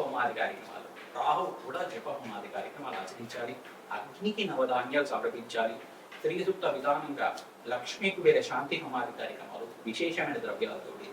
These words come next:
తెల్ల ఆవాలతోటి, తామర పూలతోటి, మారేడు కాయలతోటి, మారేడు దళాలతోటి విశేషంగా యజ్ఞాది వ్రతాలు ఆచరించుకోవడం వల్ల ఆకస్మిక లాభం సిద్ధించడానికి ఆస్కారం ఉంటుంది. ప్రధానంగా చూసుకుంటే ఇప్పాకోవతోటి మహాలక్ష్మీదేవికి విశేషమైన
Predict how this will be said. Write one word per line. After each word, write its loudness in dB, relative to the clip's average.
తెల్ల -2
ఆవాలతోటి, -4
తామర 0
పూలతోటి, -8
మారేడు 10
కాయలతోటి, -2
మారేడు 8
దళాలతోటి -2
విశేషంగా 4
యజ్ఞాది 4
వ్రతాలు -2
ఆచరించుకోవడం -4
వల్ల -2
ఆకస్మిక -4
లాభం -2
సిద్ధించడానికి -10
ఆస్కారం -10
ఉంటుంది. -12
ప్రధానంగా 0
చూసుకుంటే -6
ఇప్పాకోవతోటి 6
మహాలక్ష్మీదేవికి -4
విశేషమైన 6